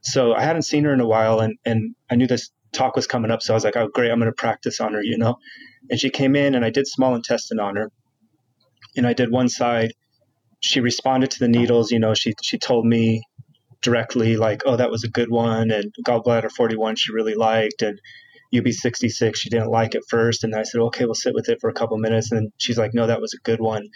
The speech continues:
And 'cause she, she feels the water level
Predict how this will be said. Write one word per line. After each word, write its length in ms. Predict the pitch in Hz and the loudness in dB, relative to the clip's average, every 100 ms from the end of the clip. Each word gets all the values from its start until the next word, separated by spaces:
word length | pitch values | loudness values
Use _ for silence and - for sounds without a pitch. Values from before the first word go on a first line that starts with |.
| - - _ | -20 -20 _
And 140 | 117 - | -6 -4
'cause 160 | - 120 | -2 -2
she, 220 | 139 123 - | 0 -2 -4
she 200 | - 143 | -2 -2
feels 460 | 139 - 135 127 | -2 2 2 2
the 120 | 117 104 | 0 0
water 380 | 107 113 113 | 2 2 0
level 540 | 110 110 107 107 104 | 0 0 0 0 0